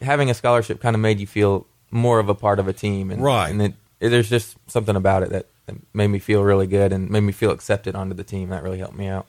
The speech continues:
Speaker 2: So that night, uh, it had to be hard to go to sleep because,
Speaker 1: <laughs> Yeah.
Speaker 2: you know, I can only imagine. Here, here you are,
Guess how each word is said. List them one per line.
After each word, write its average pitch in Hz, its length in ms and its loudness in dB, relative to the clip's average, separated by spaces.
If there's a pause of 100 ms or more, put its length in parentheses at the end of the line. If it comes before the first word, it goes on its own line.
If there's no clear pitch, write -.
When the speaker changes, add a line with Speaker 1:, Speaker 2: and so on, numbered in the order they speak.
(140)
Speaker 2:
So - 240 0
that 160 260 2
night, 113 580 0
uh, 101 220 -6
it 110 180 -4
had 110 240 -2
to 101 40 -8
be 90 160 -8
hard 87 340 -6
to 82 60 -14
go 87 120 -8
to 82 80 -10
sleep 76 460 -12
because, 117 300 -4
Speaker 1:
<laughs> 175 120 2
Yeah. 135 60 0
Speaker 2:
you 123 160 -2
know, 120 100 0
I 120 80 0
can 131 160 -2
only 143 220 2
imagine. 85 640 -4
Here, 131 160 -4
here 131 280 -2
you 151 260 -2
are, 55 360 -10